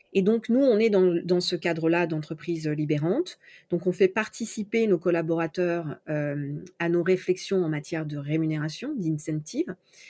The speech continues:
Euh, donc, on crée des petits, euh, comités d'ambassadeurs, euh,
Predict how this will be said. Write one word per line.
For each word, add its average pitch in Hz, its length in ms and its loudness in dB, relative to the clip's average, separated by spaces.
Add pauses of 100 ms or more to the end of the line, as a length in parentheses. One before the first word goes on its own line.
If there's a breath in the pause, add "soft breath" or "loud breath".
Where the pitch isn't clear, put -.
(220 loud breath)
Euh, 151 80 -4
donc, 151 220 -8
on 151 80 -6
crée 185 240 -2
des 156 120 -2
petits, 165 360 -4
euh, 139 100 -4
comités 151 520 -4
d'ambassadeurs, 147 840 -4
euh, 147 120 -4